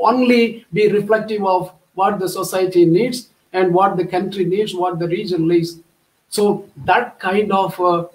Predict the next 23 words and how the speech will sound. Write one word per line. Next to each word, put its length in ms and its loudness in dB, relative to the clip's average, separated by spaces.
educational 640 0
process, 600 -2
I 140 0
think 280 -2
that 280 0
it 120 -2
is 240 0
to 120 0
do 120 6
with 200 2
the 80 0
philosophy. 640 -4
We 120 2
lost 380 4
the 100 -2
philosophy 460 -4
of 120 -4
education, 720 -8
and 280 2
we 200 2
have 220 -2
been 460 -2
derailed. 720 2